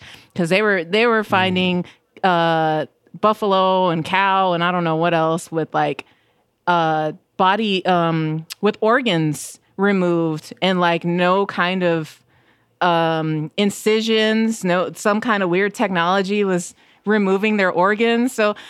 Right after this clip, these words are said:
Speaker 1: I thought of that when I saw the scene. I'm like, "Oh, this is making me think of this documentary or whatever." So, but it's the fur trappers, so this has absolutely nothing to do with that. But if you're into those things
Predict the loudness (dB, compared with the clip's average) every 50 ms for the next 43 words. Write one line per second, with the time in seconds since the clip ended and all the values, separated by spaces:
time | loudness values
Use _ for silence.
0 | -12 -4 -2 -2 0 2 2 2 2 2 2 2 2 2 2 0 0 -2 -2 0
1 | 0 0 0 0 -2 -4 -4 -4 -2 -2 0 0 0 0 0 0 0 0 0 0
2 | 0 0 0 0 0 0 0 -2 -4 -4 -4 -4 -2 -2 0 -2 -2 -2 -2 -2
3 | -2 -2 -2 -2 -4 -4 -4 -4 -4 -4 -4 -4 -4 -2 -2 -2 -2 -4 -4 -4
4 | -4 -4 -4 -4 -6 -6 -8 -8 -10 -8 -6 -6 -6 -6 -6 -10 _ -20 -20 -20
5 | -20 -12 _ 0 0 2 2 0 -2 -2 -4 -4 -4 -4 -4 -6 -2 0 0 0
6 | 0 0 -2 -2 -2 -4 -6 -6 -6 -4 -2 -2 0 0 0 -2 -4 -6 -12 -20
7 | _ _ _ -8 -2 0 0 0 0 -2 -2 -2 -2 -2 -2 -2 -2 0 0 0
8 | 2 2 0 0 2 0 0 0 0 0 0 2 0 0 2 0 0 0 -2 -4
9 | _ _ _ -20 -20 -20 -18 -6 -2 0 2 2 2 2 0 2 2 2 0 0
10 | 0 2 2 0 0 0 0 0 2 2 2 2 0 -2 -6 -14